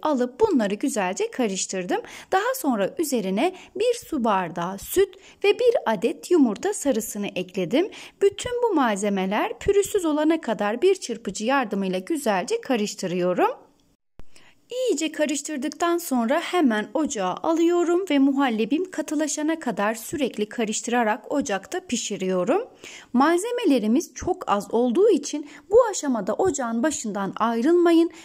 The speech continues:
ve sürekli karıştırarak muhallebinizi pişirin. Bu arada yumurta sarısını kullanmak istemeyenler yumurta sarısı yerine bir çay kaşığı kadar tereyağı da ekleyebilirler.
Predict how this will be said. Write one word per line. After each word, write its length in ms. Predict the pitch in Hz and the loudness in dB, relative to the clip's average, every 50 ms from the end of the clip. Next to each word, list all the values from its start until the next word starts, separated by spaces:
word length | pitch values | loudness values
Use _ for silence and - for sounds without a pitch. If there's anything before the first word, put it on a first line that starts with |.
| - - | -8 -2
ve 100 | 320 359 | 0 0
sürekli 540 | 349 - - 403 381 359 277 285 - 233 233 | 0 0 -2 -2 0 0 -2 -2 -4 -6 -6
karıştırarak 840 | - - 240 233 262 233 - - 254 277 269 247 247 262 254 - - | -4 -2 -2 0 -2 -2 -4 -4 -2 0 0 0 0 -2 -2 -4 -2
muhallebinizi 880 | 349 359 302 277 247 220 202 190 196 202 208 196 208 214 247 392 453 - | 0 2 2 2 2 0 0 -2 -2 -2 0 0 0 0 -2 -2 -4 -4
pişirin. 680 | - 269 - - 214 180 - 214 269 440 571 - - - _ _ _ _ _ _ - - - - | -2 -4 -4 -4 -4 -4 0 0 0 0 0 -4 -14 -20 _ _ _ _ _ _ -16 -16 -14 -4
Bu 120 | 320 415 539 554 480 415 | 0 4 6 6 6 4
arada 320 | 359 339 320 226 330 403 508 466 330 | 2 0 0 2 2 2 2 4 4
yumurta 400 | 339 320 359 381 381 - 480 480 | 4 4 4 2 2 2 0 0
sarısını 580 | - - 320 254 269 247 - 247 233 233 226 | 0 -2 -4 -4 -4 -4 -4 -6 -6 -6 -6
kullanmak 580 | 226 - 339 320 349 339 320 254 226 220 226 - - | -4 -2 0 0 2 2 4 4 2 2 -2 -4 -6
istemeyenler 960 | 294 - - - - 311 330 339 311 277 233 208 190 190 190 226 285 427 466 - 330 | -6 -6 -6 -4 -2 0 2 4 4 4 4 2 2 0 2 2 0 0 0 0 2
yumurta 420 | 320 330 339 359 359 - 440 427 | 4 4 4 4 2 2 -2 -4
sarısı 440 | - - 277 220 233 226 - - 202 | -2 -2 -4 -4 -4 -6 -8 -8 -8
yerine 600 | 185 196 262 294 285 277 220 196 214 254 285 285 285 | -4 -2 0 2 2 2 2 2 2 0 -2 0 2
bir 120 | 330 381 | 2 2
çay 320 | 370 - - - 226 214 214 | 2 0 -4 -4 -4 -4 -4
kaşığı 460 | - - 233 233 - - 269 285 285 | -2 -2 -4 -2 -4 -4 -4 -4 -2
kadar 440 | 285 - 202 196 240 294 311 294 - | -2 -2 -2 0 0 0 -2 -4 -6
tereyağı 520 | - 311 311 302 269 233 202 190 202 202 | -6 -4 -2 0 2 2 2 0 0 0
da 120 | 311 349 - | 0 0 0
ekleyebilirler. 1000 | - 262 247 - - 214 208 240 311 311 254 240 196 214 208 185 196 233 320 440 | 0 -2 -2 -4 -4 -2 0 0 0 2 2 0 2 2 0 2 2 2 0 0